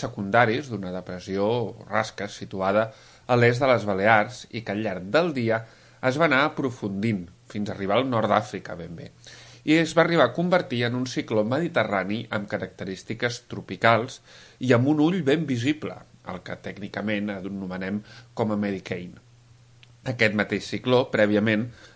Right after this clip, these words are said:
havia afectat amb força Menorca, amb vents de fins a cent vint quilòmetres per hora i onades que van arribar a superar els dotze metres d'alçada. Avui dimarts tindrem un dia força serè.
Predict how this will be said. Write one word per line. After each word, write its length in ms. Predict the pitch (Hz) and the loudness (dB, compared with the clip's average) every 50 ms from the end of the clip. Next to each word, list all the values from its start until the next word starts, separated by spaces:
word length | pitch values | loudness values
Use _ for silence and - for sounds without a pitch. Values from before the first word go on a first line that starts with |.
| - - 104 | -4 -4 -2
havia 260 | 98 104 104 98 92 | 0 2 2 0 0
afectat 480 | - - 104 92 - - 98 98 - 120 | -2 -4 -6 -8 -4 -4 -4 -2 -2 -2
amb 120 | 120 123 | -4 -4
força 360 | 120 - 101 - - - 135 127 | -4 -4 -6 -6 -2 -4 -2 -2
Menorca, 480 | 107 98 104 117 117 110 - - 90 90 92 | 0 2 2 2 2 0 -4 -8 -10 -8 -8
amb 180 | 90 92 98 95 | -8 -4 0 2
vents 300 | 110 131 165 170 - - - - - - - - - - | 2 2 2 -2 -6 -10 -18 -20 -20 -20 -20 -20 -12 -4
de 140 | 107 110 - | -4 -4 -2
fins 300 | - 113 110 107 98 107 | -2 -2 -2 -2 -2 -4
a 40 | 101 - | -4 -6
cent 320 | - - 156 175 170 147 127 120 | -4 -4 -2 -2 -2 -2 0 0
vint 160 | 135 147 139 123 | 0 -2 -2 -4
quilòmetres 520 | - 120 117 120 113 110 107 - 107 - - | -2 0 0 2 0 0 -4 -4 -8 -6 -2
per 100 | - 143 127 110 | 0 2 2 4
hora 160 | 104 104 113 127 123 - | 4 2 0 -2 -4 -8
i 140 | - 101 98 90 | -10 -8 -8 -6
onades 480 | 87 90 95 101 107 170 190 190 - | -6 -4 -2 0 0 0 -2 -2 -4
que 160 | - - 101 98 | -6 -4 0 0
van 220 | 110 120 135 143 | 2 2 2 0
arribar 320 | 135 131 131 110 95 92 95 | -2 0 -2 -2 -2 -2 -2
a 120 | 104 120 - - | -4 -4 -2 -4
superar 340 | 208 - 151 113 113 117 120 - - - - - - - - 170 | 0 0 2 4 4 2 2 -2 -10 -20 -20 -20 -20 -2 2 4
els 240 | 190 190 170 156 139 | 4 4 2 -2 0
dotze 420 | 123 123 123 113 110 107 113 131 127 110 | 2 2 2 2 0 -2 0 0 0 0
metres 380 | 101 95 92 95 98 95 - | -2 -4 -4 -6 -8 -8 -10
d'alçada. 420 | 92 - - - - - - - - - _ _ _ _ _ _ _ _ _ _ - - - - - _ _ _ _ _ _ _ _ _ _ - - - _ _ - _ _ - - - - | -12 -12 -12 -14 -16 -18 -18 -20 -20 -20 _ _ _ _ _ _ _ _ _ _ -20 -20 -20 -20 -20 _ _ _ _ _ _ _ _ _ _ -20 -20 -20 _ _ -20 _ _ -20 -18 2 4
Avui 160 | 123 120 139 | 4 6 6
dimarts 540 | 131 131 131 139 151 185 202 208 202 - - - - | 4 4 4 6 6 6 4 2 -2 -6 -10 -10 -8
tindrem 400 | 123 113 107 107 127 156 165 123 | -6 -2 4 4 4 4 4 0
un 80 | 117 110 | -2 -2
dia 220 | 107 131 165 185 180 | 0 0 0 0 0
força 320 | - - 135 135 - 190 | 0 -2 -2 -2 -2 -8
serè. 320 | 175 - - 98 98 101 | -8 -6 -4 0 2 2